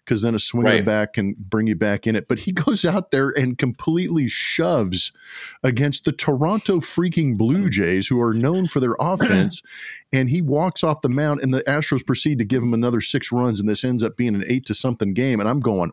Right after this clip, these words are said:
Speaker 1: "Oh my gosh, is this," this is one of those,
Speaker 2: <clears throat>
Speaker 1: and it was also one of those games where in game one,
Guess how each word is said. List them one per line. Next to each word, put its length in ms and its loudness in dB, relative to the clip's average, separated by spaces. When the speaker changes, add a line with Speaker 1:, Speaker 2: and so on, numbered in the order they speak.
Speaker 1:
"Oh 280 0
my 340 2
gosh, 880 0
is 260 2
this," 280 0
this 160 2
is 140 2
one 120 2
of 60 2
those, 180 4
Speaker 2:
<clears throat> 140 0
Speaker 1:
and 80 2
it 80 0
was 120 4
also 280 2
one 160 2
of 60 2
those 160 2
games 320 0
where 280 2
in 320 0
game 340 2
one, 460 0